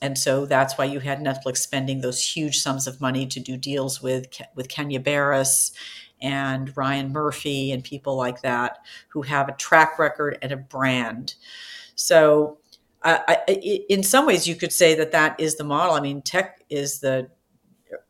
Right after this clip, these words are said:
you know, apotheosis of that, of spending to get your product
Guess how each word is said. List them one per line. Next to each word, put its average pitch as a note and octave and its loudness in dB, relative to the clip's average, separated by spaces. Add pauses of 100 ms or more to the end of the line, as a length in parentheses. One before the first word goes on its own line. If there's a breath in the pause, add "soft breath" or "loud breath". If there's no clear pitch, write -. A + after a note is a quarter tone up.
(120)
you D#3 -12
know, C3 -8 (840)
apotheosis E3 2
of C#3+ -4
that, C3+ 4
of C3+ -4
spending C#3+ -2 (320 soft breath)
to D#3 -6
get D3+ 0 (160)
your D3 -10
product D3+ 2